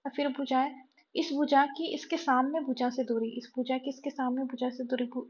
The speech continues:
लंबाई हमें, ए, दूरी हमेशा ना लंबवत होगी, तो वो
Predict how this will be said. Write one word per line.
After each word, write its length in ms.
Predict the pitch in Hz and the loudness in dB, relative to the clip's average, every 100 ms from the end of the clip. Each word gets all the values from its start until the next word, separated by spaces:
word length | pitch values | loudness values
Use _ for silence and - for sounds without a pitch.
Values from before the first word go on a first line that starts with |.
| 254 | 0
लंबाई 320 | 247 247 254 | 2 2 2
हमें, 200 | 254 247 | 0 0
ए, 320 | 240 240 240 233 | 2 2 0 2
दूरी 200 | 254 262 | 2 4
हमेशा 300 | 247 247 254 | 2 0 0
ना 200 | 247 - _ _ _ _ | 0 -2 _ _ _ _
लंबवत 440 | 240 247 240 302 311 | 4 6 8 8 6
होगी, 220 | 262 262 254 - _ _ _ | 0 -2 -6 -16 _ _ _
तो 80 | |
वो 80 | 269 | 4